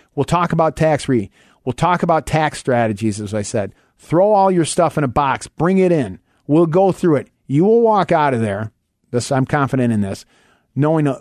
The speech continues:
where you stand, what steps you can take to increase your probability of success in retirement, and you're gonna have some financial peace of mind.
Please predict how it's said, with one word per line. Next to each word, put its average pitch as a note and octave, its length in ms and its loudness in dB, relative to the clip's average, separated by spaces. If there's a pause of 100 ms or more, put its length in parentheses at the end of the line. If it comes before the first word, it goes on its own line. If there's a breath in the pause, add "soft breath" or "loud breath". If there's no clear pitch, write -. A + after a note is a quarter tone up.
(120)
where C3+ 300 2
you G3 140 2
stand, C3 520 -2 (520 soft breath)
what D#3+ 280 0
steps F3 400 0
you F#3+ 60 0
can F3+ 120 -2
take D#3 280 0
to A#2+ 220 -4
increase D#3 440 0
your D#3 100 0
probability C#3+ 560 0
of B2+ 80 -2
success C3 440 -2
in B2+ 60 0
retirement, A2 600 0 (340 soft breath)
and C3 120 0
you're C#3 100 2
gonna D#3 120 0
have C#3+ 160 0
some C#3+ 140 -4
financial C3+ 460 -2
peace B2+ 240 -6
of A#2 80 -8
mind. G2 320 -10